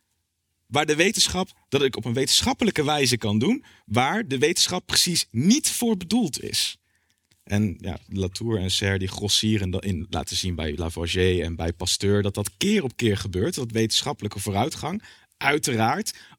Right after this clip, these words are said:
ook dat parasitaire, dat afwijken, dat aftappen, dat onderbreken vereist, want anders blijf je alleen maar met de status quo in een in zichzelf gesloten systeem of programma zitten.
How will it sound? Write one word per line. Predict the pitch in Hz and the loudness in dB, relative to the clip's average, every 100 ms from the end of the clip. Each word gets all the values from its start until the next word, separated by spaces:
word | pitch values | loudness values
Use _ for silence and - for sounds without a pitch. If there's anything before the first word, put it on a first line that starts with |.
| _ | _
ook | 180 202 - | 2 2 2
dat | 160 - | -2 0
parasitaire, | 156 131 127 117 - 220 196 107 | -2 2 0 0 0 2 2 2
dat | 104 - | 0 0
afwijken, | - 190 151 131 95 92 98 | 2 2 2 2 2 0 0
dat | 101 - | 0 2
aftappen, | 165 190 - 110 - | 0 0 -2 -4 -2
dat | 95 95 | -4 -4
onderbreken | 131 120 110 107 175 208 131 | -2 0 0 0 0 0 -2
vereist, | 107 82 85 147 - - - | -4 -4 -2 -2 -4 -10 -6
want | 120 127 | -4 -2
anders | 175 165 | -2 -2
blijf | 127 135 147 | 0 0 0
je | - | 0
alleen | 156 135 110 | 0 2 2
maar | 110 | 2
met | 117 110 | 0 0
de | |
status | 117 - 92 104 - | -2 0 -2 -2 -4
quo | - 156 165 | -2 -2 0
in | 101 107 | 0 0
een | 95 | -2
in | 101 | -2
zichzelf | 95 101 98 98 | -4 -2 -2 -2
gesloten | - - 98 92 87 92 _ _ _ | -4 -2 -2 -2 -6 -10 _ _ _
systeem | - - 107 113 104 | -8 -2 2 4 2
of | 98 - | 0 -4
programma | 92 156 139 87 | -6 -4 -2 -4
zitten. | 73 - 120 | -6 -10 -14